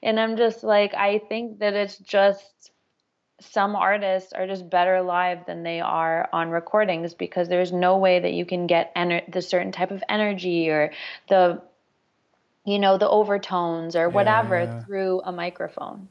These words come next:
Speaker 1: It ju-, it's just not
Speaker 2: It can be a
Speaker 1: possible.
Speaker 2: struggle for some artists, yeah.
Speaker 1: So, um, so I love performing because the kind of response that I get is just, it's just an, it's another level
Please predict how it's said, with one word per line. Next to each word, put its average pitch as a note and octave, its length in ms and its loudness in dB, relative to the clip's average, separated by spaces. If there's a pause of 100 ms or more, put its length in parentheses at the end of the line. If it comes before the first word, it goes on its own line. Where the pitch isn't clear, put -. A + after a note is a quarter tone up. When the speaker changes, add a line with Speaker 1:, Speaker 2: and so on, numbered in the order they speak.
Speaker 1:
It F#3 120 -6
ju-, G3 100 0
it's F#3 240 0
just F#3+ 180 -6
not E3+ 440 2
Speaker 2:
It F#3+ 80 2
can C3 100 -2
be B2 60 -4
a B2 40 0
Speaker 1:
possible. - 60 -2
Speaker 2:
struggle A#2 480 0 (180)
for A#2+ 100 -18
some A#2 200 -10
artists, A2+ 360 -10
yeah. B2 160 -10
Speaker 1:
So, F#3 760 4 (140)
um, E3+ 680 -6 (200)
so G3+ 180 4
I F#3+ 140 6
love F#3+ 320 2
performing E3+ 540 -4
because E3+ 500 -4
the F#3 80 2
kind F#3+ 480 -2
of E3+ 280 0
response E3 580 0
that D#3+ 140 -2
I D#3 140 -2
get D#3 380 0
is D#3+ 260 -8
just, - 640 -6 (760)
it's F#3 160 -2
just F#3 200 -4
an, F3 260 -2
it's F#3 120 -4
another E3 360 2
level D#3 540 -2